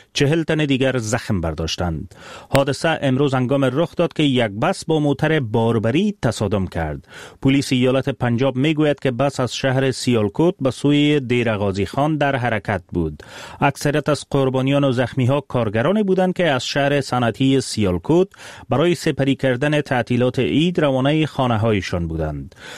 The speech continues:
خرابی جاده‌ها و بی‌پروایی راننده‌ها از عوامل اصلی رویدادهای ترافیکی در پاکستان دانسته می‌شود.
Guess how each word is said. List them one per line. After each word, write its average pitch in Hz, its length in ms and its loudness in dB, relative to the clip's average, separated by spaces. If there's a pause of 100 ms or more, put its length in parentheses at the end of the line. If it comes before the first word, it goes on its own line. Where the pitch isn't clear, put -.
(100)
خرابی 196 480 2
جاده‌ها 135 540 0
و 151 140 2
بی‌پروایی 127 600 2
راننده‌ها 113 760 2
از 95 140 0
عوامل 101 360 2
اصلی 160 480 0
رویدادهای 156 520 2
ترافیکی 139 520 0
در 135 140 2
پاکستان 170 920 -2
دانسته 135 500 0
می‌شود. 78 760 -6